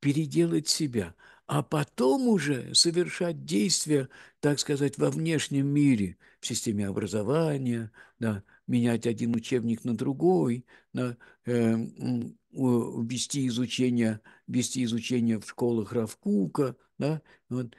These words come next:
Сначала нужно себя, да, потому, потому что Тора говорит, да, э, потому что Тора говорит: «За то, что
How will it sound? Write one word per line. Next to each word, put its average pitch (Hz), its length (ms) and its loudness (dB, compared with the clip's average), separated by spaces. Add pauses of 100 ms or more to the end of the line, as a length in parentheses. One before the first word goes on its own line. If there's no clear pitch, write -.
Сначала 156 460 -2
нужно 135 260 -2
себя, 98 320 -6 (240)
да, 117 180 -4 (140)
потому, 117 540 0
потому 117 460 -2
что - 180 -8
Тора 120 280 -2
говорит, 95 460 -4
да, 98 180 -8 (420)
э, 110 200 -2
потому 110 340 -2
что - 120 -10
Тора 110 180 -2
говорит: 95 300 -4 (240)
«За 107 260 -2
то, 160 300 -2
что 156 360 -4